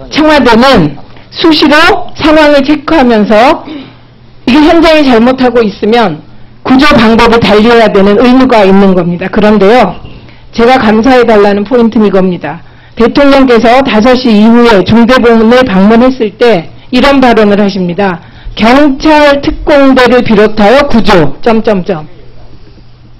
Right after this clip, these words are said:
그때는 배가 완전히 침몰했기 때문에 경찰 특공대가 필요한 상황이 아니었거든요. 왜 보고를 문제 삼느냐? 이런 엉터리 보고 어떻게 됐는지 감사해 주십시오. 국회에서 요구하니까 감사하세요.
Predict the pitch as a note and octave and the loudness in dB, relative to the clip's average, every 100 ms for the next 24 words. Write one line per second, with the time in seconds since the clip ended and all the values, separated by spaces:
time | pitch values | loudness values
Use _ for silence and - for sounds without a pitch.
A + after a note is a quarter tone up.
0 | - A3+ - A#3 A3 B3 B3+ F3+ F#3 G3 | -10 -6 -2 0 2 2 2 0 0 0
1 | A#3 D#3+ E3 G3 A#3 A3+ - C#4+ C#4+ B3+ | 0 0 0 0 0 0 -2 -2 0 -2
2 | A3+ - F#3 F3+ G3+ F#3+ G3 A#3 A#3 C#4 | -4 -4 -4 -4 -6 -4 -2 -2 0 -2
3 | B3+ C4+ C#4 B3 G#3 G#3 - D4 B3+ A#3+ | -2 -6 -2 0 0 -2 -2 -2 -2 -2
4 | B3 G#3+ G3+ F#3+ A#3 C4 B3+ G#3+ G3 E3+ | -2 -4 -4 -2 0 0 0 0 0 0
5 | D3 - - - - - - - - A#3+ | -4 -14 -20 -20 -20 -20 -20 -14 -4 0
6 | D#4 D4+ B3 C4+ C4+ C4+ G#3+ F#3 A3 C4 | 0 0 0 0 2 2 0 0 0 0
7 | C4 G#3+ G3+ A3+ A3 A3 C#4 C4+ B3+ D4 | 0 0 -2 -2 -2 -2 0 0 0 0
8 | - - C#4+ A3+ G3 G#3+ A3+ D#3+ - - | -2 -2 0 0 0 2 2 -2 -6 -6
9 | G3+ C4 C4 A#3+ G#3+ G3+ F#3 F#3 G3 G#3 | -4 -2 -2 0 -2 -2 -4 -2 -2 0
10 | G3+ F3+ E3+ F3 - G#3 C#4 - - - | 0 -2 -6 -10 -4 -2 -2 -4 -18 -14
11 | - G3+ C4 A#3 A#3+ G3+ F#3 G#3 G3+ F#3 | -10 -4 0 0 2 2 0 0 -2 -4
12 | G#3 A3 F#3+ F#3 G#3 G3 G3 F3 D#3 | -6 -6 -6 -8 -6 -6 -6 -10 -12